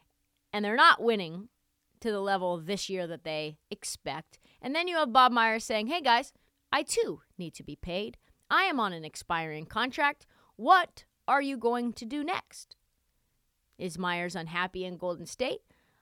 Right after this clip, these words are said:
I don't know. I don't think that's the right word for it. Maybe he's burned out. Maybe he needs a new challenge. Maybe he needs some more money.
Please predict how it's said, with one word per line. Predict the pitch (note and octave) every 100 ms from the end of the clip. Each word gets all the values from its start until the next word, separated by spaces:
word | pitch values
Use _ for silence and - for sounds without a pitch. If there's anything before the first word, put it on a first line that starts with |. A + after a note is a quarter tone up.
| _ -
I | A#3+
don't | A3+ F3
know. | E3
I | F#3
don't | A#3
think | G3
that's | D#3+ D#3+
the | -
right | D#3 D3
word | C#3 D#3
for | E3 A3 A#3
it. | - _ _ _ _ -
Maybe | A3+ G3 F#3+
he's | F#3+ E3
burned | - E3+ E3+
out. | D4 F#4
Maybe | - G3+ F3+
he | F3
needs | F3 E3
a | D#3+
new | E3
challenge. | D3+ E4+ E4 F4+ F4 - _ _ _
Maybe | G#4 B4
he | B4 B4+ A#4+
needs | A4+
some | -
more | G#4+ A4+
money. | A4+ G#4+ -